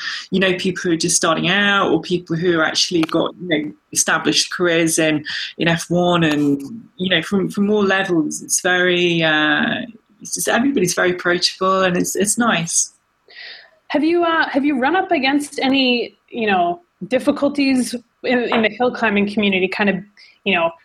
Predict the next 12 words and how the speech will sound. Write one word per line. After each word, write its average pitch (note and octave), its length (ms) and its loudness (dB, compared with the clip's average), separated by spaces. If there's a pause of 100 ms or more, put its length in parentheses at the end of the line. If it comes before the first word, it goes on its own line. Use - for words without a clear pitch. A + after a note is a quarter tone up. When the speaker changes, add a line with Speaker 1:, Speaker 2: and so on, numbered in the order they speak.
(140)
Speaker 2:
being A3 160 0
a G#3+ 60 4
woman G#3+ 520 0
working G3 280 0
around, G3 360 2
you F#3 180 -4
know, D#3 80 -8 (140)
obviously F#3 340 -4
a F3+ 60 0
very F3+ 180 0
male-dominated F3+ 760 0
field? F3+ 360 0